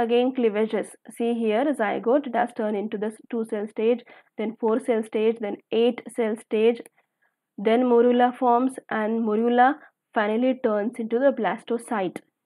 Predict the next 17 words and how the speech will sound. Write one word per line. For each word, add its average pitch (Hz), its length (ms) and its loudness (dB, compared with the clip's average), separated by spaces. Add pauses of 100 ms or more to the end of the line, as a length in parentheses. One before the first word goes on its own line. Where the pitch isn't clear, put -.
(360)
The 214 140 -8
process 220 500 0
of 247 160 0 (800)
development 226 480 0
of 254 120 -2
morula 233 540 0
into 226 280 -2
blastocyte 240 800 -4 (160)
or 214 120 -6
blastula, 240 800 2 (280)
you 233 120 -6
can 226 180 0
call 226 160 -2
it 214 100 -2
as 233 120 2
blastula 233 580 -2
also, 240 460 0